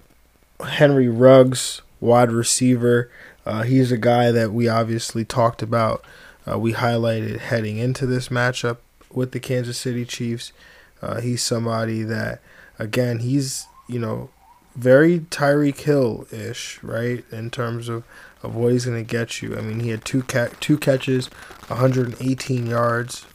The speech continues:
and a touchdown on three targets. Um, but this guy is, is he, he makes your day, he makes your,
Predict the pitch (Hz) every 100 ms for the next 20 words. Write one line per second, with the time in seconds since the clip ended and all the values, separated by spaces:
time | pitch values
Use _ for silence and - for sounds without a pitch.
0 | - - - - 113 110 - 139 - 120
1 | 113 113 107 113 123 120 - 123 127 120
2 | 117 - - - - - - - 107 113
3 | 110 113 123 - - 117 - 120 - 113
4 | 110 117 110 107 107 - 117 113 113 -
5 | - _ - 120 117 113 123 123 - 113
6 | 113 - 131 113 120 117 120 123 123 143